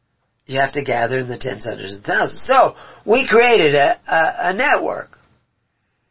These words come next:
you know, at, at Preparing You. A-, and it's also through His Holy Church. You can go there, and, and they'll show you also how that works. But, uh, you know, if you go to the,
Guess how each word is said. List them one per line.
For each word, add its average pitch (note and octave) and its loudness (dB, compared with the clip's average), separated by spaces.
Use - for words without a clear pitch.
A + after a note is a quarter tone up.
you D3+ 0
know, D3+ 2
at, D3+ 2
at D3 2
Preparing D#3 0
You. C#3 -4
A-, D#3 -2
and E3+ -2
it's D#3 -6
also D#3 2
through D3 -2
His C#3 -4
Holy C#3 -4
Church. C#3+ -6
You C3+ -14
can C3 -16
go B2+ -6
there, A#2 -6
and, - -14
and A2+ -8
they'll C#3 0
show - -6
you A2+ -6
also A2+ -4
how - -6
that - -6
works. - -16
But, D3 2
uh, C#3+ 2
you D#3 -2
know, D3 2
if C#3 -2
you C#3+ -8
go D3 0
to C#3 0
the, C#3 -8